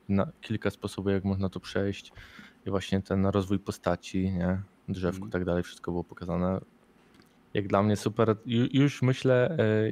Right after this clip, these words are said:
Speaker 1: jak będę grać. <laughs>
Speaker 2: Okej, a, a
Speaker 1: Bo
Speaker 2: co ci, co, co zwróciło jakby twoją uwagę najbardziej? W sensie,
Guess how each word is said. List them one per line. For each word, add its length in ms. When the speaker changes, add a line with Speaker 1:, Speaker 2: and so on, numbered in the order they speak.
Speaker 1:
jak 320
będę 300
grać. 440
<laughs> 1500
Speaker 2:
Okej, 260
a, 40
a 100
Speaker 1:
Bo 180
Speaker 2:
co 200
ci, 240
co, 240
co 160
zwróciło 560
jakby 460
twoją 340
uwagę 440
najbardziej? 640
W 40
sensie, 360